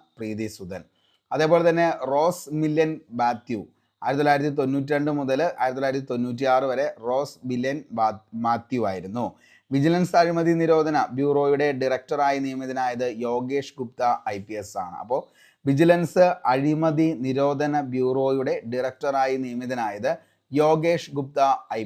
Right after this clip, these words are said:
പി എസ് ആണ്. ദേശീയ ആരോഗ്യ കുടുംബക്ഷേമ മന്ത്രാലയത്തിൻ്റെ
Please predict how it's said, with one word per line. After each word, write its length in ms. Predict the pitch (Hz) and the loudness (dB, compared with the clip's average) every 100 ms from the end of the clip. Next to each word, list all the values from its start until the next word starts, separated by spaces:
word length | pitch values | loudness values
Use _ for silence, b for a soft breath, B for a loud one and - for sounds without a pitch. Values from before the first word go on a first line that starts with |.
| 104 | -6
പി 80 | 107 | -6
എസ് 160 | 104 98 | -6 -10
ആണ്. 180 | 92 117 110 - b b _ 131 147 | -6 -4 -4 -8 b b _ 0 2
ദേശീയ 360 | 165 - 185 180 180 147 | 2 2 4 4 4 4
ആരോഗ്യ 380 | 147 160 160 156 151 | 4 4 2 2 0
കുടുംബക്ഷേമ 640 | 151 143 147 156 151 139 143 | 0 -2 0 0 -2 -2 -2
മന്ത്രാലയത്തിൻ്റെ 760 | 135 123 127 123 120 104 104 117 | -2 0 0 2 -2 -4 -4 -2